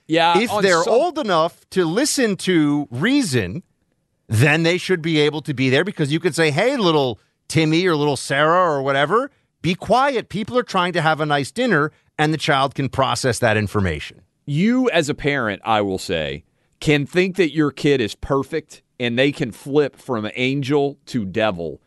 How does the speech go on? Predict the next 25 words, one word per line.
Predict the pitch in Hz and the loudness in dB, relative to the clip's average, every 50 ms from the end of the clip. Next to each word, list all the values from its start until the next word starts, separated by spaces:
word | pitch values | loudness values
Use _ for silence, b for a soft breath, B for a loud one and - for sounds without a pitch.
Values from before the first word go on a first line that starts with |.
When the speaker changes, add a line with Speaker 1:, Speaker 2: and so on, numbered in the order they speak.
| _ _ _ _ _ _ _ - | _ _ _ _ _ _ _ -2
Speaker 1:
instantaneously | 151 147 151 143 - - 151 143 127 - 131 127 123 113 110 104 95 92 - - 101 101 95 92 | 0 0 0 0 -2 -4 -4 -4 -4 -4 -2 -2 -2 -2 -2 -2 -2 -4 -4 -4 -4 -2 -2 -2
based | 87 120 117 104 - - | 0 0 0 0 0 -2
on | 123 104 110 | -4 -2 -2
almost | 107 110 110 101 - - | -2 -2 -2 -4 -4 -6
nothing | 107 101 104 110 107 - - 113 101 101 | -6 -4 -2 -2 -2 -2 -2 -4 -4 -4
that | 95 92 87 92 | -4 -4 -4 -4
you | 107 101 101 92 | -6 -4 -4 -4
do | 80 101 98 | -2 -2 -2
yourself | 92 90 90 87 85 - - 95 90 87 - | -2 -4 -4 -6 -4 -4 -2 -2 -2 -2 -2
as | 90 80 - | -6 -8 -8
a | 80 | -10
parent. | - - 92 80 76 58 - _ b b b b b b b b | -10 -10 -10 -10 -10 -12 -14 _ b b b b b b b b
Um, | - 120 110 110 107 101 101 92 - _ _ 120 | 0 2 2 2 2 0 -4 -8 -14 _ _ -4
and, | 120 117 113 110 110 110 104 107 101 90 107 | -2 0 0 0 -2 -2 -4 -6 -6 -8 -8
uh, | - 92 113 107 104 101 98 95 | -6 -2 0 0 2 0 0 -2
this | 113 139 151 - - | -2 -2 -2 0 0
reminds | 151 131 123 127 139 147 131 117 | 0 0 0 0 0 -2 -4 -6
me, | 123 123 | -6 -4
by | 104 113 107 107 | -2 -2 -2 0
the | 107 | 0
way, | 110 110 101 | -2 -2 -2
this | 107 - - | -4 -6 -10
ten-year-old | - - 147 143 139 139 127 117 117 113 117 113 107 | -6 -4 -2 -2 0 0 0 0 0 0 0 -2 -2
age | 95 110 113 123 127 123 - | -4 -4 -4 -4 -4 -6 -8
thing. | - 165 156 160 170 160 | -6 -6 -6 -6 -6 -8